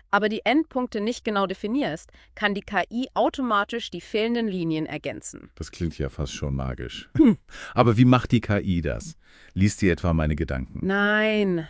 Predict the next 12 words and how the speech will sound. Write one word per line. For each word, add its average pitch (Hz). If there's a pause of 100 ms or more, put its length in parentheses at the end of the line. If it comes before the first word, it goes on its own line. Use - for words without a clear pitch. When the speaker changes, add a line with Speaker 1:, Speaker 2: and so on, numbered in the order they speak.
Speaker 1:
natürlich 196
nicht. 202 (280)
Die 208
K 233
I 247
basiert 233
auf 202
komplexen 233
Algorithmen 202
und 185
riesigen 220
Datensätzen. 165